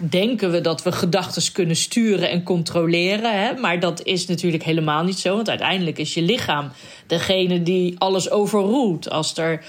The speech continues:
te veel emoties of te veel gevoelens bij komen kijken, dan, ja, kan je lichaam natuurlijk ook op een gegeven moment zeggen, "Stop", hè? Door de, door de hoofdpijn, buikpijn,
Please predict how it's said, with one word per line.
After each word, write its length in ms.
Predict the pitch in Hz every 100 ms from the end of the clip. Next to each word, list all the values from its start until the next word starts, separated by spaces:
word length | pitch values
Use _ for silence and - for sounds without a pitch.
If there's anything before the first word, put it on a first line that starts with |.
| -
te 140 | - 156
veel 200 | 180 170
emoties 800 | 170 170 185 185 208 196 180 -
of 180 | 143
te 120 | - 160
veel 180 | 160
gevoelens 840 | 165 170 - 220 208 190 180 - - - - -
bij 260 | 175 185
komen 380 | 190 196 190 185
kijken, 560 | 190 180 180 180 185 175
dan, 420 | 175 170 170 175 -
ja, 240 | 202 180
kan 220 | 151 - 160
je 100 | 170
lichaam 320 | 175 175 175
natuurlijk 420 | 175 180 196 196
ook 140 | 233
op 80 | 262
een 60 | 208
gegeven 240 | 196 170 170
moment 160 | 165
zeggen, 580 | - 170 - 170 165 156
"Stop", 460 | - - 196 - -
hè? 200 | 170 190
Door 200 | 175 156
de, 240 | 160 156
door 200 | 160 160
de 320 | 156 160 156 156
hoofdpijn, 760 | 147 170 165 - 151 151 151
buikpijn, 640 | 139 135 151 - 151 147 151